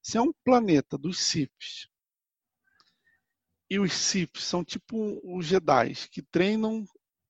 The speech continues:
um, um, um, uma pessoa pra ser Sith também.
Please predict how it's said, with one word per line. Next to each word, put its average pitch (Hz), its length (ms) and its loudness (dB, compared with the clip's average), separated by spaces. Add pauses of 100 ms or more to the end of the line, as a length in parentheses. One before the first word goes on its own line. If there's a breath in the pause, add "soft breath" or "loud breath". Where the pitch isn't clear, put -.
(120)
um, 165 160 -4
um, 143 520 -8 (280)
um, 127 540 -12 (280)
uma 135 180 -4
pessoa 185 500 6
pra 190 180 2
ser 190 140 -4
Sith - 280 -4
também. 139 500 0